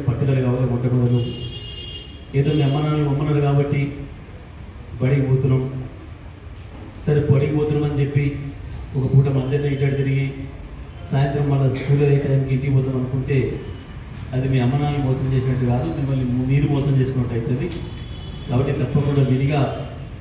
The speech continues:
బడికి రావాలి, టీచర్ చెప్పేది వినాలి, అర్థం చేసుకోవాలి, అర్థం కాకపోతే ఒకటి రెండు సార్లు అడగాలి, దాన్ని పూర్తిగా అర్థం చేసుకొని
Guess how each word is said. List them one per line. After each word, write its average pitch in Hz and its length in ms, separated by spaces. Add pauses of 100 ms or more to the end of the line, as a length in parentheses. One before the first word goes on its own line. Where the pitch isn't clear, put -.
(1500)
బడికి 135 320
రావాలి, 143 340 (1120)
టీచర్ 135 340
చెప్పేది 127 360
వినాలి, 135 320 (840)
అర్థం 135 260
చేసుకోవాలి, 139 500 (1080)
అర్థం 147 280
కాకపోతే 139 380
ఒకటి 139 220
రెండు 131 180
సార్లు 123 240
అడగాలి, 139 360 (1700)
దాన్ని 131 260
పూర్తిగా 135 300
అర్థం 143 240
చేసుకొని 135 420